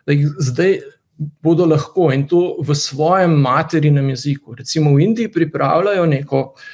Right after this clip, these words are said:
nadgradnjo tega podobnega projekta, kot je Chat G P T, kjer bodo lahko ljudje v svojem materinem jeziku preko telefona komunicirali z nečim podobnim, kot je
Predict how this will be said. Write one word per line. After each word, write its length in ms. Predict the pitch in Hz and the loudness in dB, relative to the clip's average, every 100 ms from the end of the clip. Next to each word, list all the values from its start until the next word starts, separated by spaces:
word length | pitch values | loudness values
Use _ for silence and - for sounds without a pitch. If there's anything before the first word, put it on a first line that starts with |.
| - | -4
nadgradnjo 1080 | 135 180 151 139 131 123 139 160 139 127 120 _ _ _ _ | 0 0 0 2 2 2 2 2 0 -2 -14 _ _ _ _
tega 240 | 120 120 120 _ _ _ | -8 -8 -10 _ _ _
podobnega 480 | 147 147 156 156 143 | 0 2 4 2 0
projekta, 380 | 143 143 151 143 | 0 -2 0 -6
kot 380 | - - 143 139 | -8 -2 -2 0
je 80 | 135 131 | -4 -4
Chat 320 | - 147 147 | -4 -2 0
G 140 | 151 147 | -4 -4
P 100 | 135 - | -6 -6
T, 160 | 233 277 - - - - - _ | -8 -8 -8 -20 -20 -20 -20 _
kjer 300 | - 202 226 | -4 0 0
bodo 220 | 233 226 208 | 0 0 0
lahko 800 | 185 147 - 208 214 202 - 185 | 0 -4 -4 2 4 4 0 0
ljudje 380 | 156 151 214 | 0 0 0
v 40 | 196 | 0
svojem 520 | - 160 208 196 165 143 | -2 -2 0 2 0 0
materinem 680 | 143 196 214 233 190 170 147 | 0 0 -2 -2 0 2 2
jeziku 760 | 135 147 202 - 247 220 196 _ | 2 -2 -8 -8 -4 -2 -2 _
preko 340 | - 214 214 | -4 -2 -4
telefona 720 | - 165 151 147 - 240 254 185 | -2 0 2 0 0 0 2 0
komunicirali 840 | 170 160 151 147 190 196 180 160 | 0 2 2 0 0 2 2 2
z 140 | 143 151 | 0 -2
nečim 260 | 143 170 | 0 -2
podobnim, 640 | 160 151 156 175 165 139 127 | 0 0 2 2 2 -2 -4
kot 240 | 135 139 | -12 -8
je 140 | 131 | -8